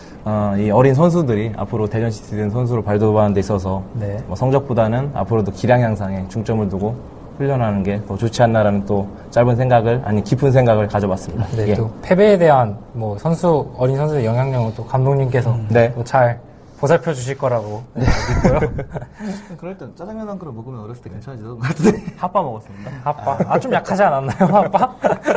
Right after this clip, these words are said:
Speaker 2: <laughs> 일단 좋은 성적을 거뒀기
Speaker 1: 네.
Speaker 2: 때문에,
Speaker 1: 네.
Speaker 2: 예, 일단은 앞으로 시티즌의 미래가 정말, 네, 주목되고요.
Speaker 3: 네.
Speaker 2: 어, 팀장님, 뭐, 서포터즈의 문화에 대해서 또 얘기하실
Speaker 3: 아,
Speaker 2: 말씀 있으시다고.
Speaker 3: 그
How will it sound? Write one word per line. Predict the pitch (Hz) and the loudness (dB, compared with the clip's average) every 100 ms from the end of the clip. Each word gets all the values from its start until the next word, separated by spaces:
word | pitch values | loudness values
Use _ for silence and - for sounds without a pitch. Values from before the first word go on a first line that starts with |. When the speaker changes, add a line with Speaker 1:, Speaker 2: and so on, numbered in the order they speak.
| - 294 | -2 0
Speaker 2:
<laughs> | 240 - 254 - - - 190 | 0 -2 -4 -4 -4 -8 -2
일단 | 196 | 0
좋은 | 202 240 277 | 4 4 4
성적을 | 269 269 254 | 4 4 2
거뒀기 | 185 180 147 | 4 0 0
Speaker 1:
네. | 120 | 0
Speaker 2:
때문에, | 208 220 165 160 175 | 0 0 0 -2 -2
Speaker 1:
네. | 117 | -4
Speaker 2:
예, | 127 123 123 - - - - | -4 -6 -12 -20 -20 -20 -14
일단은 | 131 131 123 123 - - - | -8 -6 -4 -6 -12 -10 -4
앞으로 | 147 151 | -2 -2
시티즌의 | 143 - 202 185 143 | -4 -6 -2 0 0
미래가 | 135 139 123 | 0 2 0
정말, | 131 120 113 98 - - | -2 -2 -2 -4 -12 -18
네, | 113 107 98 - | -12 -12 -12 -12
주목되고요. | - 147 123 131 123 120 | -6 -4 0 0 2 0
Speaker 3:
네. | 123 - - - - - - - - | -2 -8 -20 -20 -20 -20 -20 -16 -2
Speaker 2:
어, | 151 156 160 160 160 160 165 | 4 6 6 6 6 4 2
팀장님, | - 220 233 196 | 0 2 4 4
뭐, | 147 143 | 4 4
서포터즈의 | 202 285 294 247 185 139 - - - - - 143 127 | 2 4 4 6 4 2 -2 -18 -20 -20 -6 -4 -2
문화에 | 131 131 127 | -4 -2 0
대해서 | 123 120 117 107 | 0 -4 -6 -8
또 | 113 | -6
얘기하실 | 110 117 120 123 | 0 4 4 2
Speaker 3:
아, | |
Speaker 2:
말씀 | 123 123 113 | 2 0 0
있으시다고. | - - - | -6 -12 -6
Speaker 3:
그 | 139 113 107 | -4 -2 -6